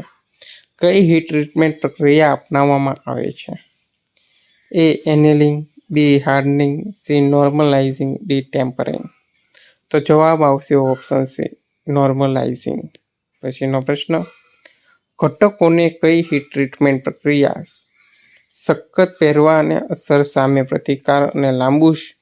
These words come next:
સેવા જીવન આપે છે? એ એનિલિંગ, બી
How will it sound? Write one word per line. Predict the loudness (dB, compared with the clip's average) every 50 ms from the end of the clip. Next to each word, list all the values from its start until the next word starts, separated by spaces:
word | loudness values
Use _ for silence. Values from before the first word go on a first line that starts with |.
| _ _ _ _ _ _ _ _ -16
સેવા | -6 -2 0 2 4 4 4 2
જીવન | 0 0 0 0 0 2 0 0 -2
આપે | -4 -6 -8 -8 -8 -8
છે? | -8 -10 -16 -18 -18 _ _ _ _ _ _ _ _ _ _ _ _ _ _ _ _ _ _ _ _ _ _ _ _ _ _ -2
એ | 2 2 2 2 2 0
એનિલિંગ, | 0 2 2 2 2 0 0 -2 -4 -8 -12 _ _ _ _ _ _ _ _ _ _ _ -2
બી | 0 0 2 0